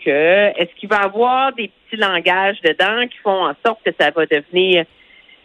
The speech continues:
vraiment légitimement impossible pour les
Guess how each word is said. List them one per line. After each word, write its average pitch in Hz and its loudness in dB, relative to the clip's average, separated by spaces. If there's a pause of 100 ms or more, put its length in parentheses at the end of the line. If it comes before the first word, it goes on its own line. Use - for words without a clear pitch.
(800)
vraiment 233 0
légitimement 208 -4
impossible 208 0
pour 196 0
les 185 0